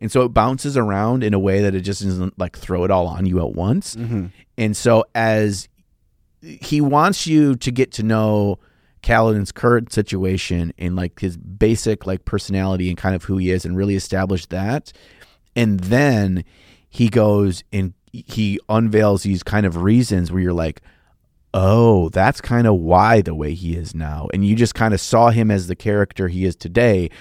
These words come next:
Speaker 1: but it, it explains all these moments in his life, why he became the way he is, and you get it. And then from there, then you can start to see how he evolves as a character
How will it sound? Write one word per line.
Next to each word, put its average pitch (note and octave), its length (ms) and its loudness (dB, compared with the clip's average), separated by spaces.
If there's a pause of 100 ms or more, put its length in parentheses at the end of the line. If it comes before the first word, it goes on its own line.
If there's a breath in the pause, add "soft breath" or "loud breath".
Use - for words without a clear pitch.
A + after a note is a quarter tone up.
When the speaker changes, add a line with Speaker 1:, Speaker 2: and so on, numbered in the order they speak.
(200 loud breath)
Speaker 1:
but G2 140 2
it, F2+ 180 -6
it G#2 120 -4
explains G2+ 1200 -2 (640 soft breath)
all A2 220 6
these A2 220 0
moments G2 440 2
in E2+ 100 -4
his E2 160 -6
life, F2 480 0
why F#2 500 2
he F2+ 160 -4
became E2+ 460 -2
the E2 80 -4
way D#2 160 -6
he E2+ 200 -6
is, D#2+ 160 -4
and F#2 160 -10
you E2 240 -12
get F#2+ 220 -2
it. - 160 -10 (240 loud breath)
And G2+ 100 0
then G#2 120 2
from G#2 300 0
there, F#2+ 580 2 (280 soft breath)
then B2 440 0
you G#2+ 120 -2
can G2 180 -4
start - 280 -2
to F#2 80 -8
see F2 420 -6 (160)
how F2+ 480 0
he - 300 -10
evolves F#2+ 760 4
as E2+ 160 -6
a F2 60 -8
character E2+ 600 -4